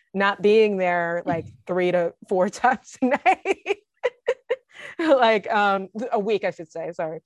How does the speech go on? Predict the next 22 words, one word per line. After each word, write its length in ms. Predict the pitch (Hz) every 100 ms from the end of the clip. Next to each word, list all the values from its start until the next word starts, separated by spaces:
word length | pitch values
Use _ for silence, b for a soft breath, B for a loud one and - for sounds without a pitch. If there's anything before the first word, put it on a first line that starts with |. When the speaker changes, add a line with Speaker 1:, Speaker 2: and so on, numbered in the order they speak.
| b b b b -
Speaker 1:
Um, 600 | 202 196 185 180 175 175 _ _ _ _ _
yeah, 280 | 208 196 175
th-, 160 | 185 -
th-, 360 | 190 185 190
that, 160 | 190 -
like, 260 | - 190 170
that 180 | 196 185
job 200 | 190 170
wasn't 240 | 170 160
conducive 460 | 165 160 160 156 147
to 80 | 147
having, 460 | 151 151 147 147 147 -
like, 180 | 151 160
a, 160 | 143 -
like, 140 | 147
a 40 | -
family 380 | 160 151 147
life, 320 | 143 147 147 _ _
you 100 | 151
know? 320 | 147 143 156 -
Um, 300 | 165 147 143 143
so, 520 | - 160 151 143